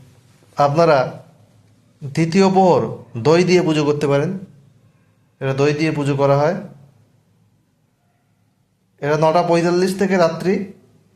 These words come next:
দশটা পনেরো মিনিট কিন্তু আইডিয়াল টাইম। এর মধ্যে আপনারা শিবলিঙ্গকে জল ঢেলতে পারেন। ওং অঘরায় নমঃ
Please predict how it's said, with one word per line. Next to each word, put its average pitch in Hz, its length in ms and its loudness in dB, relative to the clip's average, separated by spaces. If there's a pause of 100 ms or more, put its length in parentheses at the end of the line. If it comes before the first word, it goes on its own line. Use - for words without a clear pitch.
(560)
দশটা 143 400 -2
পনেরো 147 260 0
মিনিট 147 280 0
কিন্তু 139 280 -4
আইডিয়াল 113 400 0
টাইম। 104 220 -4 (920)
এর 139 140 0
মধ্যে 156 260 0
আপনারা 147 340 0 (2000)
শিবলিঙ্গকে 156 680 -2
জল 139 240 0
ঢেলতে 139 260 -2
পারেন। 160 240 0 (480)
ওং 170 220 2 (220)
অঘরায় 143 440 2
নমঃ 107 300 -4